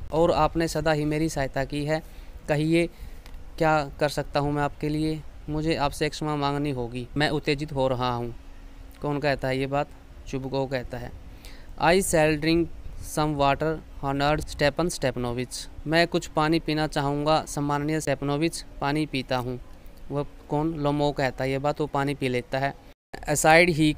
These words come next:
come to borrow money, चुबुको अपने आप अपने मन में कहता है, वह धन उधार लेने आया है। Shall not give him any, उसे कुछ धन नहीं दूंगा। कौन सोचता है ये बात? चुबुको अपने मन में सोचता है लोमो के बारे में कि भाई तो धन मांगने के लिए आया और कुछ पैसे मांगने के लिए आया है,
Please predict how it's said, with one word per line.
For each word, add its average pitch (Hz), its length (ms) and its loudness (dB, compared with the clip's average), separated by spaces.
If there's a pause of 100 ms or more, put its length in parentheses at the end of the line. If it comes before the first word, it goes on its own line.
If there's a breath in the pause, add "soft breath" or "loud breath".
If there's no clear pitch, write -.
come 151 280 4 (260)
to 143 260 2 (220)
borrow 151 360 6
money, 151 320 2
चुबुको 151 640 4 (440)
अपने 151 280 0
आप 151 340 4
अपने 147 220 0
मन 151 140 2
में 147 180 2
कहता 135 300 0
है, 143 140 0
वह 151 360 4
धन 147 220 4
उधार 143 360 2
लेने 143 280 2
आया 127 240 2
है। 135 220 2 (360)
Shall 156 380 4
not 156 200 6 (180)
give 151 260 4
him 151 240 2 (500)
any, 139 300 0 (520 soft breath)
उसे 156 200 2
कुछ 165 300 0
धन 151 140 2
नहीं 139 220 2
दूंगा। 135 360 2
कौन 147 240 0
सोचता 147 340 0
है 139 60 4
ये 139 80 2
बात? 139 240 0
चुबुको 143 440 0
अपने 143 160 -2
मन 143 140 0
में 139 160 0
सोचता 135 360 -2
है 143 60 4
लोमो 139 300 2
के 131 160 0
बारे 131 220 4
में 139 140 0
कि 143 100 -2
भाई 143 140 0
तो 147 80 -4
धन 135 180 -2
मांगने 135 320 0
के 139 100 -4
लिए 131 120 -2
आया 143 180 2
और 135 80 2
कुछ 139 160 -6
पैसे 135 280 -2
मांगने 135 320 0
के 135 80 -2
लिए 135 160 0
आया 131 140 2
है, 170 140 -2